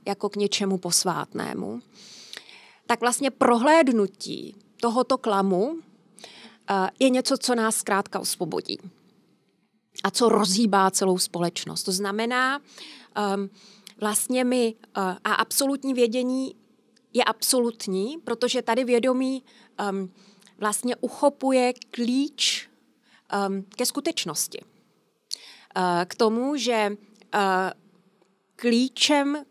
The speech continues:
ke skutečnosti je moje myšlení. Ne moje jako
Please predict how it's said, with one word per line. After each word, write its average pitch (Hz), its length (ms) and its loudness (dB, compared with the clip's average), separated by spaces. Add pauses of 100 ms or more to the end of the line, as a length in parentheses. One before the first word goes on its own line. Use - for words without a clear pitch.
(160)
ke 226 120 -4
skutečnosti 240 680 -4
je 233 140 0
moje 214 200 -2
myšlení. 175 600 -8 (200)
Ne 247 300 -2
moje 294 480 -2 (200)
jako - 220 -14